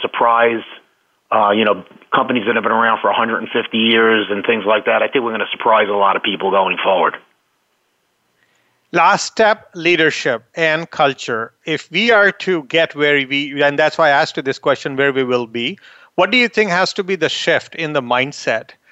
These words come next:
Speaker 2: of the leaders and the workforce that we have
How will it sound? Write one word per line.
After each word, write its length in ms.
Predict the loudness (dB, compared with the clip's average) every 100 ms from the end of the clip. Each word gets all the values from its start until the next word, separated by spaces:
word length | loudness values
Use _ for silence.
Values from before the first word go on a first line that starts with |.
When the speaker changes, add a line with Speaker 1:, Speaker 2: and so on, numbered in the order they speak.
| _ 0
Speaker 2:
of 220 | 2 2
the 80 | -2
leaders 520 | 0 0 2 0 -2 -4
and 400 | -2 0 0 -2
the 200 | -2 -2
workforce 880 | 2 0 0 _ 0 2 2 -2 -6
that 300 | -2 -2 -2
we 180 | -6 -4
have 460 | 0 2 4 2